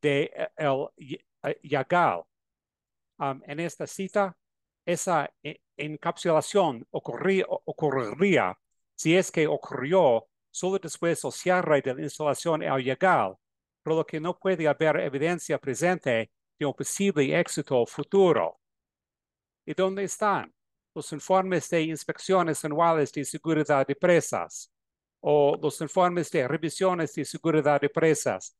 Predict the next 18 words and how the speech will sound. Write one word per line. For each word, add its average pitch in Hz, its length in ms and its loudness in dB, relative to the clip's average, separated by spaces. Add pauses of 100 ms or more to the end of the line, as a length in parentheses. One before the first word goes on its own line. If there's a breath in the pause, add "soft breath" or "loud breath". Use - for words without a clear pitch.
(100)
si - 200 -2
existen? 135 680 0 (560)
¿O 147 100 0
los 151 220 -2
informes 170 500 -4
de 175 80 -2
la 143 100 2
Comisión 165 760 -2
Independiente 160 640 0
de 120 180 2
Revisión 156 460 0
de 131 160 4
Graves? 143 680 2 (360)
¿O 151 120 -4
del 156 280 4
ingeniero 160 580 0
de 151 320 -4 (160)
registro, 131 720 -2